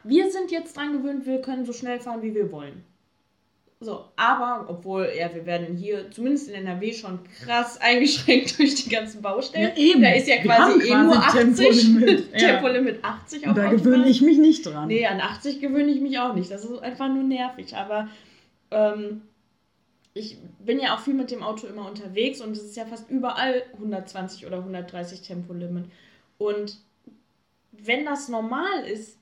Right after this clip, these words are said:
Speaker 1: dann ist das okay. Und ich glaube halt,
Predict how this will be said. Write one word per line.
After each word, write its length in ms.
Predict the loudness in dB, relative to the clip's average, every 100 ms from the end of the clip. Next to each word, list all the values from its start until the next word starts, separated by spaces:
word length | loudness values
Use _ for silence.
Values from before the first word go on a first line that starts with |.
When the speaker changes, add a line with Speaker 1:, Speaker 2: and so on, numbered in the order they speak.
| _
Speaker 1:
dann 140 | -16
ist 220 | -14 -12 -12
das 200 | -10 -12
okay. 480 | -8 -6 -6 -8 _ _ _ _ _ _ _ -8
Und 320 | -8 -8 -12 _ _
ich 180 | -14 -8
glaube 300 | -6 -4 -6
halt, 160 | -10